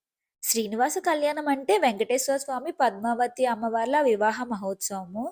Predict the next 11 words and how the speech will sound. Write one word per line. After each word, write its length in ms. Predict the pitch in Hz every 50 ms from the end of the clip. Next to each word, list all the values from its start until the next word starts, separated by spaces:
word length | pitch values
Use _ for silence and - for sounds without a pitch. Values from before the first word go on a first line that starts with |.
| - - - - - _ -
తిరుపతిలో 500 | 254 220 214 208 233 233 - - 285 311
చాలా 420 | 302 - 269 208 190 196 214 277 311
ఘనంగా 460 | 269 285 254 247 247 240 254 262 254
చేస్తారు. 720 | 247 247 226 208 208 208 - - - 208 196 190 185 220 311 381 370 - - -
And 220 | 240 247 247 262 262
అలానే 340 | 240 226 226 233 233 311 359
కొన్ని 260 | - 320 302 294 285
కొన్ని 220 | - 294 277 277
ప్లేసెస్‌లో 500 | 269 254 233 214 - 240 226 - 254 247
కూడా 240 | 247 - 247 254 302
చేసుకుంటారు. 840 | - - 233 208 202 - _ - 214 214 208 196 208 196 190 202 277